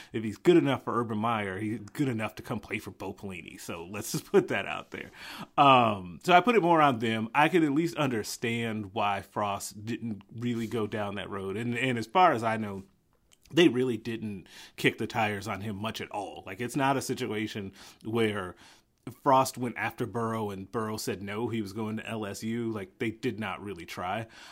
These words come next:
Um, and I, and most of that is to do with how strongly they felt about Adrian Martinez. Um, still, I would put more of that on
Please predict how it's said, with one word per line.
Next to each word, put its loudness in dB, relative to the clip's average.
Um, -4
and 8
I, 12
and 8
most 2
of -2
that 2
is 0
to -4
do -2
with -6
how -4
strongly -2
they -2
felt -6
about -4
Adrian -6
Martinez. -6
Um, -8
still, 6
I 2
would -6
put -10
more -12
of -16
that -12
on -12